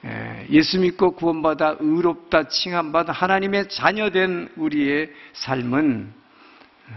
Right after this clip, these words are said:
내 몸이 제물이다. 하나님께 드려져야 할 제물이다라고 하는 나의 정체성을 가져야 된다는 것입니다. 이것이 우리가,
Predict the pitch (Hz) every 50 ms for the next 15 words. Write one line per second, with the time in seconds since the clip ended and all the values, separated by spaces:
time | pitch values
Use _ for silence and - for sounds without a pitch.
0 | 117 123 - - - - - - 123 123 131 139 143 143 143 143 143 - - -
1 | 139 123 127 147 143 143 147 156 160 - - - - 151 151 165 165 156 156 147
2 | 135 143 135 127 127 131 131 - 123 - - - - - 170 180 180 185 180 170
3 | - 180 170 - - 160 156 156 156 143 143 147 135 127 135 143 156 - - -
4 | - - - - _ - - - - 143 151 170 214 233 220 202 175 202 175 165
5 | 156 151 135 131 131 131 135 143 143 135 143 151 156 151 - - 147 151 160 165
6 | - - - 180 156 - - - - 151 143 139 139 139 151 175 - - - -
7 | - - - _ _ _ - - - 139 120 - 139 127 123 123 123 120 113 117
8 | 120 110 101 104 - - - - - - - - - - - - 196 185 226 220
9 | - 220 233 214 190 156 156 151 170 180